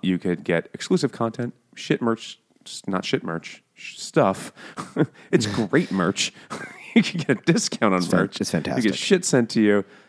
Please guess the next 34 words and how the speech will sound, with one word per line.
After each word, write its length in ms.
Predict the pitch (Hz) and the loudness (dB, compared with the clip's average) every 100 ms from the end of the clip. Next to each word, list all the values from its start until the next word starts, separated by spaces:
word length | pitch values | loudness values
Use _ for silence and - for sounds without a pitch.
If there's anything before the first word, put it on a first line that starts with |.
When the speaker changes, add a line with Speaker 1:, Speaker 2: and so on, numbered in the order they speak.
| _ | _
Speaker 1:
You 140 | 107 | -2
get 40 | 92 | -2
a 80 | 87 | 2
discount 360 | 143 - 117 | 0 0 -2
on 60 | 104 | 0
the 40 | 95 | 2
merch. 320 | 95 92 - | 0 0 -4
You 140 | 92 | -4
get 400 | 90 98 95 87 _ | 2 4 4 2 _
a, 100 | 76 - | -8 -2
a 160 | 107 101 | 0 0
fucking, 600 | - 113 95 92 90 - - | -2 -2 0 0 -2 -4 -6
um, 460 | 80 87 87 - - - - - | -6 -6 -8 -10 -12 -16 -18 0
participate 480 | 127 131 120 123 98 | 2 2 0 2 2
in 40 | |
our 100 | 92 | 2
live 300 | 92 98 98 | 4 4 4
episodes. 600 | 95 90 - 87 87 - _ - - - _ _ _ _ _ | 0 -2 -4 -4 -6 -10 _ -20 -20 -20 _ _ _ _ _
Speaker 2:
Vote 200 | 95 98 | -6 6
Speaker 1:
Vote 80 | - | 6
in 60 | - | 8
Speaker 2:
on 80 | |
Speaker 1:
our 60 | 117 | 2
Speaker 2:
shit. 200 | 98 104 | 2 2
Speaker 1:
polls. 540 | 101 98 95 92 - - | 4 4 4 0 -6 -8
Vote 160 | 151 170 | -4 -2
on 80 | 101 | -2
shit. 480 | - - 139 135 - - - | -4 -2 2 2 0 -12 -14
It's 120 | - | -8
a 20 | |
lot 140 | - | -4
of 60 | - | -4
shit 400 | - - 135 - | -6 0 0 0
there. 160 | 98 | -8